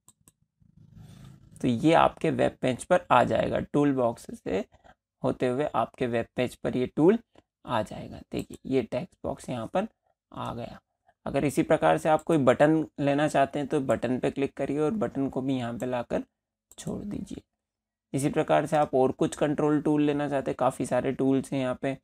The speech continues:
है ना। जैसे ड्रॉप डाउन लिस्ट लेना चाहते हैं, ड्रॉप डाउन लिस्ट को लाकर यहाँ पर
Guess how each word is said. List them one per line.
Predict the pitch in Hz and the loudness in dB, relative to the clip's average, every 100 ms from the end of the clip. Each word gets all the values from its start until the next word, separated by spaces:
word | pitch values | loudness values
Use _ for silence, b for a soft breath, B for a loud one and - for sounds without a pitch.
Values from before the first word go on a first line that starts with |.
| _ _ _ _ _ - | _ _ _ _ _ -6
है | 175 | -4
ना। | |
जैसे | 170 _ _ - 143 | -4 _ _ -10 -4
ड्रॉप | 135 127 139 | 2 2 2
डाउन | 131 131 | 0 0
लिस्ट | 127 - | -2 -4
लेना | 127 123 | -4 -4
चाहते | 123 117 113 | -4 -4 -4
हैं, | 123 | -4
ड्रॉप | 131 131 | 0 0
डाउन | 127 127 123 | 0 -4 -4
लिस्ट | 123 - | -6 -10
को | - 131 | -8 -4
लाकर | 127 117 120 | -4 -6 -8
यहाँ | 123 117 | -8 -8
पर | 110 | -6